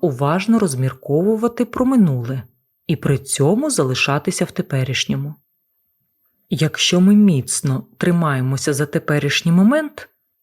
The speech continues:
то можемо майстерно розглянути минуле і винести з нього уроки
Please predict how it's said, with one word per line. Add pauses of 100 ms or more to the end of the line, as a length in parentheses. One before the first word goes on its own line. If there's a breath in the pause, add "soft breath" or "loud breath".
(120)
то
можемо
майстерно
розглянути
минуле (120)
і
винести
з
нього
уроки